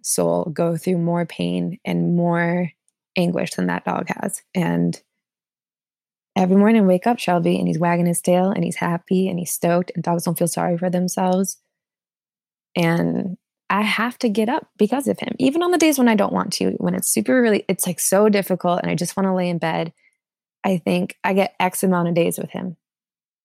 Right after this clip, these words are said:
and you're not gonna lay in bed, not today. And you can cry.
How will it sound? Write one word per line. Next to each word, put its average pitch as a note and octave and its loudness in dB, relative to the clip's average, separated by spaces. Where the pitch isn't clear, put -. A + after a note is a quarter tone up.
and F#3 2
you're F#3 2
not E3+ 2
gonna F3 0
lay E3+ -2
in F2+ -4
bed, - -4
not G3 -4
today. - -8
And F3 2
you F#3+ 2
can - -4
cry. A3 0